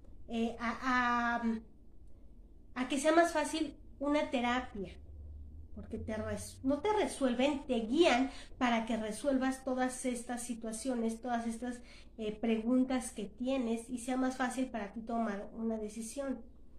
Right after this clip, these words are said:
Eh, muchas parejas se quedan juntas, eh, ¿por qué? Por no perder esa estabilidad. Entonces viven en la misma casa, pero ya no como pareja. Y van a la fiesta, eh,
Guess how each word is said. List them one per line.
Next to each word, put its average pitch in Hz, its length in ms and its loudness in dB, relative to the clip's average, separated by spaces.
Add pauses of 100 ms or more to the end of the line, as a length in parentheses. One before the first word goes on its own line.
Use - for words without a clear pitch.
(520)
Eh, 240 240 4
muchas 269 340 6
parejas 240 420 0
se 254 140 2
quedan 247 380 4
juntas, 247 640 0 (560)
eh, 233 360 0 (400)
¿por 269 340 6
qué? 330 300 6
Por 254 140 4
no 262 180 6
perder 269 320 2
esa 269 180 0
estabilidad. 226 680 -4 (420)
Entonces 233 440 -4
viven 254 260 2
en 240 80 2
la 208 100 0
misma 226 340 0
casa, 233 420 -2
pero 220 140 -6
ya 208 140 -4
no 226 160 -4
como 226 280 -6
pareja. 202 560 -6 (400)
Y 269 160 6
van 277 180 8
a 294 60 8
la 294 180 6
fiesta, 269 760 2 (360)
eh, 208 580 2